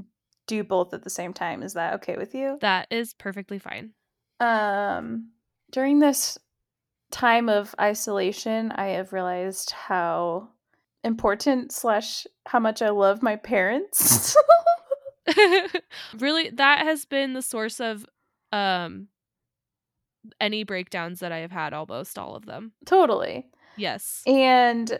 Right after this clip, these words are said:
Speaker 1: um, and I haven't even really seen my parents that much, but it's just nice to know that they're there, you know?
Speaker 2: Yes.
Speaker 1: And, um, so <laughs> I chose Coach Taylor and Tammy Taylor.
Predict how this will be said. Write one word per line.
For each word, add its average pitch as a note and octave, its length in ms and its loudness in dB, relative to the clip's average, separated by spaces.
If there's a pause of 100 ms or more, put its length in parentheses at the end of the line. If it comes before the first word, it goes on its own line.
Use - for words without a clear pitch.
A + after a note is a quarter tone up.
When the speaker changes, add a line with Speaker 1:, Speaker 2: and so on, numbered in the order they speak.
Speaker 1:
um, G#3+ 920 -2 (1000)
and B3+ 120 8
I C#4 40 10
haven't D4 300 6
even C#4+ 220 0
really A3+ 440 0
seen A#3 300 2
my C#4+ 140 4
parents C#4+ 360 0
that C4 140 0
much, C#4 300 -2
but A3 140 0
it's A3+ 180 -2
just D4+ 200 -4
nice D4 260 2
to B3+ 60 -4
know G3 220 2
that G3 120 -4
they're G3+ 180 4
there, - 340 -4
you A3 120 -4
know? B3+ 240 0 (500)
Speaker 2:
Yes. G3+ 260 -2
Speaker 1:
And, A3+ 680 2 (200)
um, G#3 760 0 (140)
so G3+ 880 8
<laughs> - 60 -8
I C4 200 6
chose A3 840 4 (160)
Coach B3 400 0
Taylor G#3+ 420 2
and G#3 160 -4
Tammy A#3 340 -2
Taylor. - 540 -4